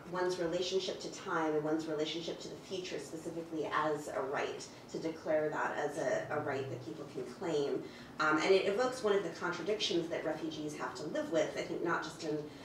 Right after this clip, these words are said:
uh, not just Palestinian refugees, um, but elsewhere as well. You know, as Alana puts it, how do you make demands for a better life now,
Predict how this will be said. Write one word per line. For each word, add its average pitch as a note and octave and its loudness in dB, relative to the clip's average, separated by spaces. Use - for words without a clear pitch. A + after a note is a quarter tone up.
uh, D3+ 2
not E3 2
just E3 -6
Palestinian F#3 6
refugees, C#3+ 0
um, C#3 0
but - -2
elsewhere E3 4
as C#3+ 0
well. D#3+ 6
You - 2
know, D#3 8
as E3+ 4
Alana E3+ 2
puts - 2
it, E3 2
how A#3+ 8
do A#3+ 4
you A3+ 6
make G3+ 2
demands F3 2
for D#3+ 0
a D3+ -2
better E3 2
life D3+ 0
now, D#3+ 2